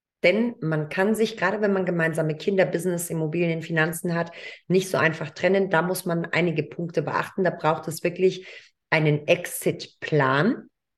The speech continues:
ähm, um dann zu gehen. Also einige Vorbereitungen, die man treffen muss.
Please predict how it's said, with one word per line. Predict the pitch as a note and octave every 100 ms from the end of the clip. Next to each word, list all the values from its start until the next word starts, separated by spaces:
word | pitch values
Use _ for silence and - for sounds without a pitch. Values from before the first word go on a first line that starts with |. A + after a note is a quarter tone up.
| _ _ _ _ _ _ _
ähm, | E3 E3+ E3+ E3 E3 E3 - - - - _ _ _
um | G3+ G#3 E3+ - - -
dann | E3+ F3+ F3
zu | - F3+ B2+
gehen. | D3+ D3 G3+ C#4 D4+
Also | - D3+
einige | - D#3 D3 D3+
Vorbereitungen, | - D3 D3+ G#3+ F3 F#3+ G3+ G#3 G3+
die | G3
man | F3+ D3+
treffen | - F3 E3+ G#3+ G#3+
muss. | A3 C4+ D4+ -